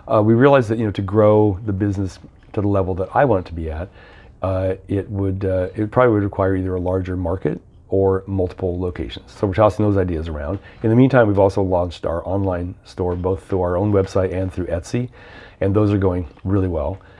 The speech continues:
The, uh, benefit of those is that the one thing we've discovered is a little hard in Aurora, a, a vintage, uh, vintage sale is a little harder to do in Aurora because it, sometimes people don't, don't understand the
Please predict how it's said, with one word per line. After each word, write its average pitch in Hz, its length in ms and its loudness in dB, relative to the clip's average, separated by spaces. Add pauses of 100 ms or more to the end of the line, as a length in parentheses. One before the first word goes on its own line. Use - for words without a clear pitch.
(280)
The, 104 520 2
uh, 95 180 2 (260)
benefit 139 240 4
of 104 100 4
those 104 280 4
is 98 80 -4
that 95 160 0 (340)
the 117 140 0
one 165 160 2
thing 220 140 0
we've 123 220 4
discovered 104 280 4
is 101 80 -2
a 98 60 -2 (100)
little 127 140 2
hard 107 340 4
in 98 80 2
Aurora, 92 380 0 (100)
a, 95 260 -4
a 90 40 -6
vintage, 90 640 -6 (200)
uh, 92 160 -10
vintage 95 480 -4
sale 90 380 0
is 90 80 -4
a 92 120 -4
little 95 120 2
harder 90 280 0
to 85 80 -10
do 95 140 -2
in 90 60 -4
Aurora 85 320 -2
because 92 200 -6
it, 92 220 -6
sometimes 95 300 0
people 98 160 -4
don't, 92 240 -4
don't 95 160 -2
understand 90 340 -2
the 82 100 -4